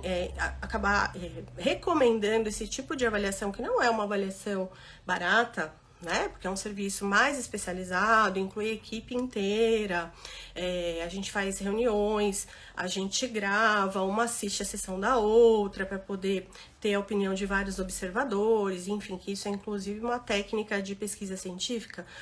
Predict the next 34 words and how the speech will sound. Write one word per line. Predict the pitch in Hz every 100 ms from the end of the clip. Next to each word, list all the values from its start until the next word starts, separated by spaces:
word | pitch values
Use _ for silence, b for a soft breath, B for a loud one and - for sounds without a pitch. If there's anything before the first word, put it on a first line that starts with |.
| B B
pra | 190
diminuir | 190 202 202 208 220
o |
risco | 202 202 196
de | 190 185
viés, | 202 226 190 214 208 185 208
enfim, | 311 -
tem | - 220
todo | 226 277 349 349 320 B B B
lá | - 226
no, | 247 240 -
no, | 208 208 202 196 202
na | 214
capacitação, | 208 196 202 - 214 202 226 247 247
né, | 214 240 254
do | 185
sistema | - 202 202 202 196 190
do | - 190
sapte, | 208 190 196 - 196 196
que | 196
é | 196
o |
sistema, | 190 196 196 190 190 -
é, | 175 175 - - - - - - - -
é | 165
padronizado | 180 190 190 185 185 185 190 185 - B B B B -
pra, | 185 185 175
pra | - 185
avaliação | 180 180 180 170
do | -
tea, | - 226 202 175 - - - - - - - - -
é, | - 170 170 170 160 - - - - - -
tudo | 311 403 330 233
isso, | 226 294 302 - - 180